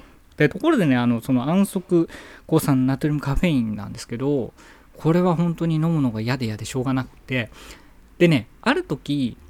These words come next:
まあ、何日かした時に、職場にね、お菓子を置いてる人がいるんですよ。デスクにね。えっ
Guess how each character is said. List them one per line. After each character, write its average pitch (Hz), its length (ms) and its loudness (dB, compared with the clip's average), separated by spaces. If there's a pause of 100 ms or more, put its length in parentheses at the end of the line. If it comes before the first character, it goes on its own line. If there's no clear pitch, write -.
(220)
ま 170 140 -6
あ、 - 20 -4
何 196 180 0
日 196 160 -2
か 113 140 -6
し - 80 -12
た 123 100 -8
時 117 240 -10
に、 123 480 -2
職 - 300 -4
場 330 80 2
に 302 120 2
ね、 240 100 4
お 156 80 -4
菓 392 100 2
子 - 100 -6
を - 40 4
置 185 80 4
い 175 40 -2
て 160 80 -4
る 147 60 -4
人 - 140 -4
が 135 60 0
い 123 40 -4
る 135 100 2
ん 131 60 4
で 117 80 -4
す - 80 -10
よ。 104 100 -6 (280)
デ 160 80 4
ス - 100 -4
ク 120 80 -6
に 113 80 -8
ね。 208 140 -8 (440)
え 117 100 -4
っ 110 60 -8